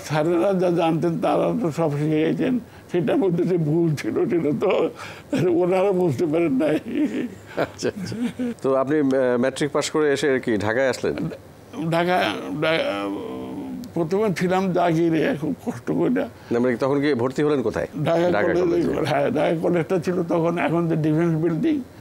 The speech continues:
Speaker 1: হাই-, হাই-, হাইকোর্ট বিল্ডিং,
Speaker 2: জি,
Speaker 1: সেটা
Speaker 2: জি।
Speaker 1: ছিল ঢা-, ঢাকা কলেজ। আবার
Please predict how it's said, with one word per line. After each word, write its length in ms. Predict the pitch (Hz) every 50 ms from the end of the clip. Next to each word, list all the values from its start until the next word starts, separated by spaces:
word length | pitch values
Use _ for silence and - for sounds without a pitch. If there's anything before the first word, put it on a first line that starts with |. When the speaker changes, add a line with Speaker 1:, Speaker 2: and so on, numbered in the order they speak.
| - - - - - - - - - -
Speaker 1:
হাই-, 240 | - 175 175 - -
হাই-, 380 | 147 165 160 151 160 156 -
হাইকোর্ট 500 | - - 131 135 139 156 156 170 185 180
বিল্ডিং, 380 | 165 160 170 170 165 156 151 139
Speaker 2:
জি, 100 | - 131
Speaker 1:
সেটা 300 | - - 165 - - 175
Speaker 2:
জি। 60 | 165
Speaker 1:
ছিল 140 | 156 165 277
ঢা-, 140 | - 131 -
ঢাকা 400 | - 127 117 110 95 92 87 -
কলেজ। 500 | - - - - 101 - 95 - - - - - - - - - - - - - - - - -
আবার 300 | - 147 147 151 160 156